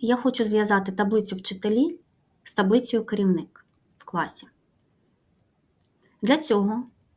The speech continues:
я просто перетаскую прізвище, ім'я по батькові вчителя з таблиці вчителі до рядочку керівник в таблиці клас.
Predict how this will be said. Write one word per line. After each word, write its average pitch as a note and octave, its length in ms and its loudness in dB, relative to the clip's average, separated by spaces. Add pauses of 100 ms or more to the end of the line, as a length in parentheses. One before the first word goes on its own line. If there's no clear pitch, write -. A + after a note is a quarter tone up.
я A#3 140 4
просто D4+ 360 0
перетаскую G3+ 880 -2 (380)
прізвище, G3+ 600 0
ім'я G#3+ 280 0
по F#3+ 140 -2
батькові F#3 640 -2 (480)
вчителя G#3 640 -2 (120)
з - 120 -8
таблиці B3 420 0
вчителі A#3+ 640 -4 (560)
до A#3 640 4 (340)
рядочку G3 580 -2
керівник G3 800 2
в - 60 -20
таблиці G3+ 420 -4
клас. - 460 -12